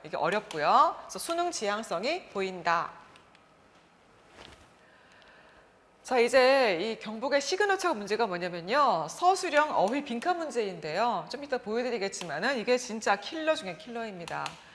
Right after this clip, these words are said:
어, 그리고 이번에 내용 일치 문제가 꽤나 어렵게 나왔는데요. 고난도의 독해로 변환했다. 이게 뭐냐면요.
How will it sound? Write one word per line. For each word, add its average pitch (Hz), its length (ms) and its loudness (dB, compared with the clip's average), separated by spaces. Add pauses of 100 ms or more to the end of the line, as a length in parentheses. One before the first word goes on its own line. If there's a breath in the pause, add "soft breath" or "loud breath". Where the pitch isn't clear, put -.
(1200 loud breath)
어, 220 240 2
그리고 320 640 4
이번에 254 320 2
내용 285 320 2
일치 381 260 0
문제가 165 1000 -2 (640 loud breath)
꽤나 320 260 6
어렵게 220 280 2
나왔는데요. 190 920 2
고난도의 262 760 4
독해로 349 840 4
변환했다. 214 760 2
이게 185 80 -10
뭐냐면요. 196 760 0